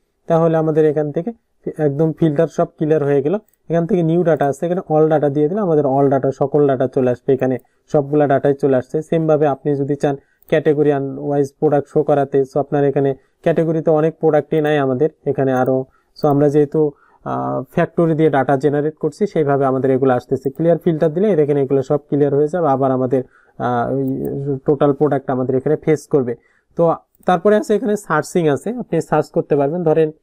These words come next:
এমআরএস, তো আপনি এমআরএস লিখে সার্চ করলেন, এই দেখেন এমআরএস যে নামে যে প্রোডাক্টটা আছে এটা কিন্তু চলে আসছে। আপনি এখান থেকে কেটে দেন, দেখেন আবার আপনার সকল প্রোডাক্ট এখানে চলে আসবে। আপনি, আহ, ডলি লেখেন, ডিও ডাবল এন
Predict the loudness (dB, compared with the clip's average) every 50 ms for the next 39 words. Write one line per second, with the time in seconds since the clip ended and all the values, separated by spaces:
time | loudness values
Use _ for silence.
0 | _ _ _ _ _ -2 0 2 2 2 2 2 0 0 -4 _ _ _ -4 -4
1 | -4 -2 -4 -4 -4 -4 -4 -4 -2 -2 0 0 0 0 0 0 -2 -4 -2 -2
2 | -2 -2 -2 -4 -4 -4 -6 -6 -4 -4 -2 0 0 2 2 2 0 -2 -4 -4
3 | -10 _ _ _ _ _ -2 0 0 2 2 2 0 -2 -2 -6 -10 -4 0 2
4 | 2 2 2 0 -2 -2 -2 0 0 -2 -2 -2 -2 -4 -4 -4 -4 -2 -2 -2
5 | -2 -2 0 2 2 2 2 2 2 0 2 2 2 2 2 0 -2 -6 -10 -8
6 | -8 -6 -4 -2 0 0 0 0 2 2 2 2 2 0 0 0 0 0 0 0
7 | -4 -4 -6 -4 -4 -2 0 0 0 0 0 0 0 -2 -4 _ _ _ _ -8
8 | -6 -2 -2 -2 -2 -2 -4 -4 -4 -2 0 2 2 2 0 -2 -2 -2 -2 -4
9 | -4 -6 -6 -4 -2 -2 -4 -2 -2 -2 0 0 -2 -2 _ -4 -6 -4 -2 0
10 | 0 0 -2 -6 _ _ _ _ -12 -8 -6 -4 -4 -4 -2 -2 -2 -2 0 0
11 | 2 2 2 2 2 2 0 0 0 -2 -4 -4 -6 -4 -2 0 0 0 0 2
12 | 0 0 2 2 2 2 2 0 0